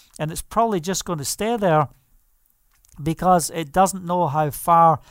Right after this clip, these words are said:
it can go, because it's gone through the pain of trying to go further. So what we've gotta do in the midst of our deliverance,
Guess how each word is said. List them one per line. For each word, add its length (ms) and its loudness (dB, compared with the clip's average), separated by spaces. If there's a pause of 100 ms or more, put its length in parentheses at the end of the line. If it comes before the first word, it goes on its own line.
(140)
it 160 -6
can 220 -8
go, 260 0
because 320 -6
it's 140 -8
gone 340 2
through 200 -8
the 120 -10
pain 440 -4
of 140 -8
trying 280 -6
to 100 -14
go 260 -4
further. 540 -2 (1300)
So 420 0 (480)
what 260 0
we've 220 -2
gotta 240 2
do 400 -4
in 160 -4
the 100 -4
midst 540 -4
of 360 2
our 200 0
deliverance, 1120 -4